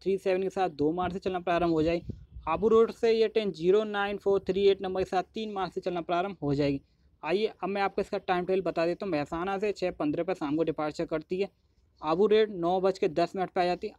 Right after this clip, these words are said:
आबू रोड से ये ट्रेन सुबह चला करेगी पाँच बज के पाँच मिनट पे, मेहसाना सात चालीस पे आ जा करेगी। आइए अब आगे नेक्स्ट गाड़ी देखते हैं। देखिए last local passenger train है,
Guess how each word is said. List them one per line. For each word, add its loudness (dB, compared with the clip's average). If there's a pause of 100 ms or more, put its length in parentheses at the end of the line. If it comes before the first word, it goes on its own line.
आबू 4
रोड 4
से 0
ये 8
ट्रेन 0
सुबह 0
चला 0
करेगी 2
पाँच -4
बज -4
के 0
पाँच -4
मिनट 0
पे, -2 (520)
मेहसाना -2
सात -4
चालीस 0
पे -6 (160)
आ 0
जा 2
करेगी। -4 (420)
आइए -2
अब -6
आगे 0
नेक्स्ट -2
गाड़ी 0
देखते -4
हैं। -10 (1500)
देखिए 0
last -2
local 0
passenger 0
train -2
है, -8